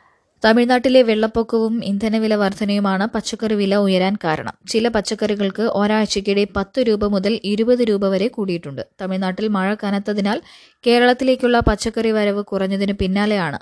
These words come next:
വില കുത്തനെ ഉയർന്നത്. കേരളത്തിലെ വിവിധ സ്ഥലങ്ങളിൽ മഴയും വെള്ളപ്പൊക്കവും മൂലം പ്രാദേശികമായും പച്ചക്കറികൾ എത്തുന്നില്ല. സംസ്ഥാനത്തെ വിപണിയിൽ പച്ചക്കറി ലഭ്യത വൻതോതിൽ കുറഞ്ഞിട്ടുണ്ട്.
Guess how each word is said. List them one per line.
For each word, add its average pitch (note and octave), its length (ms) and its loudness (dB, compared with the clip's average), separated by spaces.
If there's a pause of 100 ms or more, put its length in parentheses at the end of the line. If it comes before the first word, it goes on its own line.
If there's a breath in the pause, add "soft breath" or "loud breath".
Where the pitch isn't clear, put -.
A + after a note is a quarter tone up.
വില G3 240 0
കുത്തനെ G#3+ 520 -2
ഉയർന്നത്. E3 520 -2 (380 soft breath)
കേരളത്തിലെ G#3 460 2
വിവിധ G3+ 280 0
സ്ഥലങ്ങളിൽ G#3+ 680 0
മഴയും G3+ 440 0
വെള്ളപ്പൊക്കവും G3+ 600 -2
മൂലം G3 300 0
പ്രാദേശികമായും G3+ 1000 -2
പച്ചക്കറികൾ G3 540 -2
എത്തുന്നില്ല. E3 600 -4 (540 soft breath)
സംസ്ഥാനത്തെ A#3+ 680 0
വിപണിയിൽ A3 560 0
പച്ചക്കറി A3 380 -2
ലഭ്യത G#3 360 -2
വൻതോതിൽ G3+ 580 0
കുറഞ്ഞിട്ടുണ്ട്. F3 640 -4